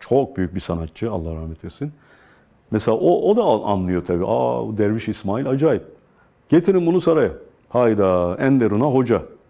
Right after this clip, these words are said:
E, hoca işte padişahla beraber fasıl yapıyorlar arada bir falan filan. E şimdi ama Dede Efendi Hazretleri sevmiyor. Yani sarayı sevmiyor. O derviş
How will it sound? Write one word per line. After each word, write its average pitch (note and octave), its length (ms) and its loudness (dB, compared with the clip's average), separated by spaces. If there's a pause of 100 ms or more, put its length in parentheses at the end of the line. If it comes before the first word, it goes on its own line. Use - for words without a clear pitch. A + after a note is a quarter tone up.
(760)
E, F#2+ 200 -4
hoca D3 420 -2
işte A2 360 -2 (380)
padişahla G#2+ 540 0
beraber G2 300 0
fasıl G2 320 -6
yapıyorlar F2 400 -6
arada F2 320 -4
bir E2 80 -10
falan F#2+ 320 -10
filan. C3 240 -8 (140)
E D#3+ 60 -2
şimdi F#3 240 -2
ama F3+ 360 -4
Dede E3 180 0
Efendi A3 340 -6
Hazretleri F#3 420 -4
sevmiyor. A#2+ 840 -6 (120)
Yani F2 260 -6
sarayı F#2+ 380 -6
sevmiyor. G2+ 580 -8 (440)
O F#3 220 -2
derviş G2 580 -4